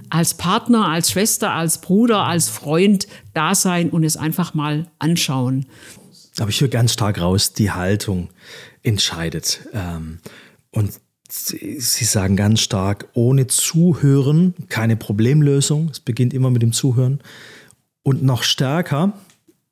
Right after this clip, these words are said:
Speaker 2: sagen Sie, ohne Passion keine Vision. Es braucht das Mitleiden, den, den
Speaker 1: Genau.
Speaker 2: Schmerz und das Einf-, die, die Einfühlsamkeit auch des Schmerzes.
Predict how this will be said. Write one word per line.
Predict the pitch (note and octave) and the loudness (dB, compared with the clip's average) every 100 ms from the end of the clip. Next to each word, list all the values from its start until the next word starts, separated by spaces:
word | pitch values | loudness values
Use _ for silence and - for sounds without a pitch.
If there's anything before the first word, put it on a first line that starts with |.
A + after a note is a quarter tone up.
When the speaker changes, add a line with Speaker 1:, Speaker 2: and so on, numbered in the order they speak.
| _ - | _ -8
Speaker 2:
sagen | - A#2+ A#2 A#2 | -4 -2 0 0
Sie, | A2 A#2 A2+ A#2 - - _ - | 2 2 2 -2 -14 -20 _ 0
ohne | A#2 A#2+ C3 B2 A#2+ A2 - _ _ - | 2 4 4 2 2 0 -4 _ _ -6
Passion | C3+ C#3+ - A#2+ A2 A2 A#2 A#2 - - - _ _ - | -2 0 0 2 2 4 4 2 -2 -14 -20 _ _ -6
keine | A2 G#2 F#2+ | 0 0 2
Vision. | G#2+ - F2 E2 D#2+ D#2 - _ | 0 0 -2 -2 -4 -8 -16 _
Es | - - | -12 -12
braucht | - G#2+ - - | -6 -6 -6 -6
das | G#2+ - - | -4 -2 -2
Mitleiden, | A#2+ B2 C3+ A#2+ A2 G#2+ G#2+ G2+ F#2+ - _ - | 2 2 2 0 0 2 0 0 -2 -8 _ 0
den, | A2+ G#2+ - | 0 0 0
den | A2+ | 0
Speaker 1:
Genau. | G#2+ | 0
Speaker 2:
Schmerz | - B2+ C#3 - - - | 0 0 -2 -2 -2 -2
und | B2 | -2
das | G#2+ - | -2 -2
Einf-, | C3 D#3+ D3+ - | 0 2 2 -2
die, | - - | -14 -12
die | - - | -8 -2
Einfühlsamkeit | D3 F3 E3+ C#3 B2+ A#2+ A#2+ A2 | 0 2 2 2 0 -2 -4 -4
auch | F2 | -6
des | A2+ | -6
Schmerzes. | - A#2+ - D#3 - | -2 -2 -2 -2 -4